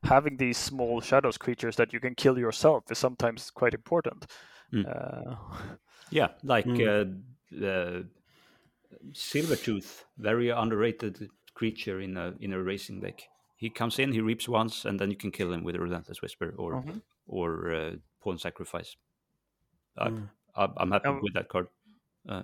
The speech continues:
Speaker 1: And we could see that how, how in the M M set and so on, many cards were introduced that were just worse, or at least different, but s-, slightly worse ver-, versions of these.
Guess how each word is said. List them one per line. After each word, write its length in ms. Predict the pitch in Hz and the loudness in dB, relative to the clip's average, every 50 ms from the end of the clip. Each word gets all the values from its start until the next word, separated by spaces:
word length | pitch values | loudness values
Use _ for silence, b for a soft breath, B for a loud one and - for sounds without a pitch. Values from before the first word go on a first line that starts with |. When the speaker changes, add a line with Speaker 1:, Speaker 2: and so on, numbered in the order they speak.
| 110 | 0
Speaker 1:
And 140 | - 135 135 131 | 2 2 4 6
we 120 | 143 143 | 4 6
could 180 | - 147 139 - | 6 6 4 4
see 280 | - - 151 160 165 151 | 4 6 8 8 10 12
that 240 | 139 127 127 127 - 127 | 12 12 12 12 12 8
how, 320 | - 127 123 120 120 120 123 | 8 10 10 10 10 8 8
how 340 | 120 117 117 117 117 120 - - | 10 10 10 10 8 4 0 0
in 200 | - 123 120 117 113 | 2 2 2 2 2
the 140 | 120 117 | 4 6
M 160 | 120 123 135 131 | 6 6 6 4
M 140 | 117 113 | 0 -2
set 260 | 113 - 120 120 - - | 0 2 2 2 2 0
and 140 | 127 120 | -2 -4
so 220 | - - 120 117 117 | -2 -2 -2 -2 -2
on, 120 | 117 117 | -4 0
many 220 | 117 123 131 131 127 | 0 4 4 4 2
cards 380 | - - 131 127 123 120 - | 4 6 8 8 8 6 2
were 120 | - 123 127 | -2 -2 -2
introduced 640 | 123 120 - - 120 123 123 120 120 113 - - - | -2 -2 -2 -6 -4 -2 0 0 0 -2 -6 -4 -2
that 180 | - 120 - - | -2 -4 -2 2
were 180 | 120 113 113 | 4 4 4
just 380 | 110 - 120 110 - - - - - _ _ _ _ _ _ _ _ _ _ _ | 4 2 0 -2 -2 -6 -10 -16 -20 _ _ _ _ _ _ _ _ _ _ _
worse, 600 | - 123 127 127 139 143 139 135 - - - - - - _ _ _ | -4 2 4 8 8 8 8 8 4 2 0 -4 -6 -12 _ _ _
or 300 | - - 135 127 123 - 135 | 2 6 6 8 8 8 6
at 140 | 127 - | 4 4
least 240 | 143 139 127 120 127 | 4 2 2 0 2
different, 460 | 123 156 151 - - 147 135 113 - | 4 4 4 4 4 4 2 2 2
but 120 | - 123 - | -2 -2 -2
s-, 260 | - - 135 131 - | 2 2 2 2 2
slightly 360 | - - 131 123 120 - 131 127 | 6 8 10 8 8 6 2 2
worse 360 | 120 123 120 117 117 - - | 4 4 6 6 4 2 0
ver-, 300 | 123 - 123 127 120 120 120 | 2 4 6 6 6 4 2
versions 440 | 131 135 156 - - 135 127 127 123 | 4 4 4 4 2 -2 -4 -2 -4
of 80 | 117 - | -4 -4
these. 300 | - 135 143 143 - - | -4 -4 -4 -4 -6 -8